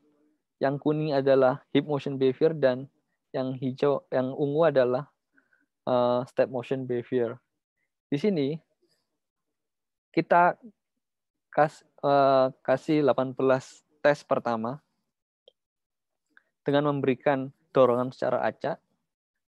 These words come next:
kemudian juga apa, memberikan, eh, respon juga secara acak. Jadi belum teroptimasi di sini. Seperti ini kondisinya. Ankle motion behavior,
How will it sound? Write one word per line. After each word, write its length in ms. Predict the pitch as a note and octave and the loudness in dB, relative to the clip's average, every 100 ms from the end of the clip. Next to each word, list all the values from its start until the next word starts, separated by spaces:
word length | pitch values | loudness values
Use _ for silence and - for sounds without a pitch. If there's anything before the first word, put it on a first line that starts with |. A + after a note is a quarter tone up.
| _ | _
kemudian 480 | - C3 C3 C#3 D#3+ | -6 -4 0 0 0
juga 400 | C#3+ C3+ C3+ A2 - | -2 0 0 0 -4
apa, 320 | B2+ C#3+ F3 _ _ _ _ _ _ _ - | -4 -2 -6 _ _ _ _ _ _ _ -6
memberikan, 880 | D3 C#3+ C3 B2 - C3 C3 C3+ C#3 _ _ _ _ _ - | -4 -2 -2 -4 -2 -4 -4 -10 -16 _ _ _ _ _ -14
eh, 300 | B2+ A#2+ A#2 A#2+ | -8 -8 -6 -4
respon 420 | C#3 - C#3+ C#3 | -4 -2 -2 -2
juga 160 | B2+ - - | -4 -4 -2
secara 320 | B2+ A#2+ A#2+ | -2 -2 -4
acak. 320 | - C3+ - _ _ _ _ _ _ _ _ _ - | -8 -12 -12 _ _ _ _ _ _ _ _ _ -4
Jadi 180 | C3+ D#3 | -2 0
belum 240 | D3+ D3 | 0 0
teroptimasi 640 | C3 C#3 C#3 - C3 B2 - | 2 -2 -2 -6 -8 -8 -8
di 160 | B2+ | -10
sini. 260 | A2+ A#2+ C3 D#3 _ _ _ _ _ _ _ _ _ _ _ _ | -10 -12 -14 -18 _ _ _ _ _ _ _ _ _ _ _ _
Seperti 440 | E3 - F3+ D#3+ | -4 -2 0 -2
ini 200 | D3+ F#3 | 0 0
kondisinya. 600 | F#3 E3 C3 C3 B2 C3+ - _ _ _ _ _ _ | 0 0 -2 -6 -8 -10 -12 _ _ _ _ _ _
Ankle 320 | - D#3+ F3+ | -6 -2 0
motion 320 | E3+ - E3+ | 0 -2 -2
behavior, 480 | C#3+ C3 - F3+ A#2+ | 0 0 0 0 0